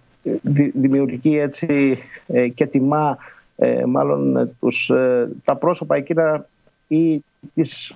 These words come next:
ομάδες εκείνες οι οποίες, ε,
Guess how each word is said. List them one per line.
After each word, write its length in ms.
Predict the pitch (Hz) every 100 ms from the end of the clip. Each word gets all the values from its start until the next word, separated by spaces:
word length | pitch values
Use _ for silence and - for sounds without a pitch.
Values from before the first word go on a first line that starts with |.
| -
ομάδες 760 | 185 165 175 165 151 139 - - _ _ _
εκείνες 520 | - 139 - 165 143
οι 100 | 151
οποίες, 480 | 143 - 160 156 -
ε, 420 | 147 143 139 123